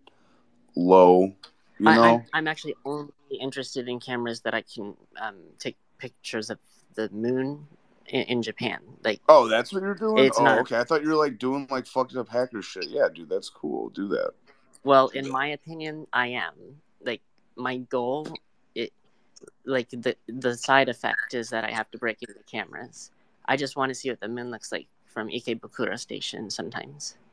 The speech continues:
Speaker 2: And then when it started snowing yesterday, I couldn't believe it. I'd already titled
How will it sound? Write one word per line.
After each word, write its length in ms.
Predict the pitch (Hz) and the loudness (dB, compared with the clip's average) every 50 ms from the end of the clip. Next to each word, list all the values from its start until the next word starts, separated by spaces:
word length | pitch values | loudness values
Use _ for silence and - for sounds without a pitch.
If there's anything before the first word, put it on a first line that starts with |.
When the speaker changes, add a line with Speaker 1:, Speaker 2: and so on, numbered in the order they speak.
| _ _ _ _ _ _ _ _ _ _ _ _ _ _ _ _ _ _ _ - | _ _ _ _ _ _ _ _ _ _ _ _ _ _ _ _ _ _ _ 0
Speaker 2:
And 120 | 131 131 151 | 2 4 4
then 100 | 160 165 | 4 2
when 80 | 160 | 0
it 80 | 139 - | -2 0
started 280 | - 151 139 127 110 | 2 2 2 2 0
snowing 680 | - - - - - 139 139 147 165 165 175 160 147 131 | -4 -10 -12 -8 -6 -4 -2 -2 0 0 0 0 -2 -4
yesterday, 520 | 113 117 - - - - 101 92 80 82 - | -4 -6 -6 -8 -10 -12 -10 -10 -8 -8 -8
I 60 | 104 | -10
couldn't 260 | - - 139 139 117 | -10 -10 -10 -10 -10
believe 440 | - 113 107 107 110 120 127 139 131 | -8 -10 -10 -6 -4 -4 -4 -2 -2
it. 140 | 110 90 - - | -2 -2 -2 -4
I'd 140 | - 110 104 | -4 -4 -4
already 220 | 117 117 123 120 - - - - | -4 -4 -6 -8 -10 -12 -10 -8
titled 300 | 113 117 123 127 120 117 | -8 -6 -6 -6 -8 -10